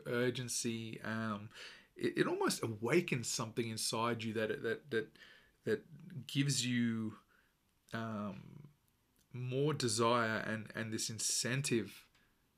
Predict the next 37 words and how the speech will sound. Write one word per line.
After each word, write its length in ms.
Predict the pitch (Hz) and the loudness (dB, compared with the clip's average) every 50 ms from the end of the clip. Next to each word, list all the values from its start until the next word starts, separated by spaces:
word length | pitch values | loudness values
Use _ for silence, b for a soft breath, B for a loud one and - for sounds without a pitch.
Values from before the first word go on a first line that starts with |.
| _ _ _ _ _ - | _ _ _ _ _ -4
to 140 | - 135 - | -2 -2 -2
fight 420 | - - - 123 120 120 - - | -2 -2 0 0 2 2 2 2
like 160 | - 117 - | 0 0 2
you've 160 | 131 117 107 110 | 0 -2 0 0
never 240 | 117 120 117 113 | 0 0 0 0
fought 260 | 110 - - 113 110 - | -4 -2 0 0 0 0
before 380 | 110 101 - - 107 113 127 | -2 -6 -6 -4 -4 -2 -2
for 140 | 143 - 127 | -2 -4 -4
these 260 | 107 110 107 - - | -2 -2 -2 -2 -2
things, 400 | - 123 117 110 101 98 95 - | -4 -4 -6 -6 -8 -8 -8 -6
you 60 | 120 | -4
know, 100 | 113 120 | -2 -2
and 100 | 135 135 | -2 0
at 60 | 139 160 | 2 4
least 180 | 180 - 151 | 4 4 4
that's 180 | 160 151 147 - | 4 2 2 2
how 280 | - - 123 123 117 | 2 4 4 6 6
I 140 | 110 113 113 | 6 6 6
experience 580 | 110 107 - - - - 104 107 107 110 - - | 4 2 0 -2 -4 -2 -4 -4 -4 -4 0 2
it. 40 | 131 | 2
I, 120 | 156 165 | 2 4
I 240 | 160 143 123 - 151 | 2 0 0 0 0
imagine 540 | 156 160 185 220 240 160 131 127 117 110 110 | 0 2 2 4 4 4 4 2 2 0 0
these 180 | 113 110 101 | -2 0 0
are 60 | 117 | -2
common 360 | - - - - 120 113 117 107 | -4 -4 -4 -2 -2 -2 -2 -4
kind 180 | - 104 98 | -2 -2 -4
of 60 | 92 | -4
feelings 440 | - - - 104 101 107 107 107 101 | -6 -4 -2 -2 0 0 -2 -4 -4
across, 500 | 104 - - - 101 107 - - - - _ - | -6 -6 -4 -2 -2 0 0 -2 -2 -4 _ -10
you 100 | - 98 | -8 -6
know, 140 | 104 101 110 113 131 - - - | -6 -6 -6 -8 -10 -12 -12 -8
all 240 | - - 117 117 113 | -2 2 2 2 2
different 360 | 107 104 - - 104 - - - - - _ _ _ _ - | 2 -2 -4 -4 -10 -10 -12 -16 -20 -20 _ _ _ _ -8
people 380 | - 123 113 107 - 110 107 104 | -2 -2 -2 -2 -2 -4 -6 -6
and 100 | 104 101 | -6 -8
cultures. 580 | - - 101 104 101 - - - - - - | -4 -2 -2 -2 -2 -4 -6 -6 -4 -6 -8